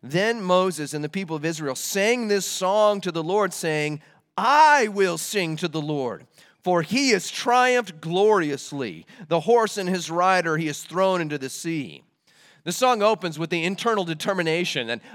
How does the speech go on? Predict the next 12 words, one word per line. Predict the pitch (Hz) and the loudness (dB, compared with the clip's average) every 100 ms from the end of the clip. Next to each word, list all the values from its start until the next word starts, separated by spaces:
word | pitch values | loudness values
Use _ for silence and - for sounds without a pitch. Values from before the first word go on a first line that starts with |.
| - | 2
I | 208 214 190 | 4 6 4
will | 170 202 170 - | 4 2 2 -2
praise | - 185 156 143 | -2 0 0 -2
God. | - 151 143 87 76 _ _ _ _ _ _ | -2 0 2 -2 -8 _ _ _ _ _ _
This | 190 190 | -8 -6
is | 175 | -4
the | 170 | -2
right | 156 175 180 | 2 2 0
thing | 175 170 | -4 -6
to | 151 | -4
do. | 143 139 | -6 -6
Why? | 110 123 139 160 | -4 0 2 0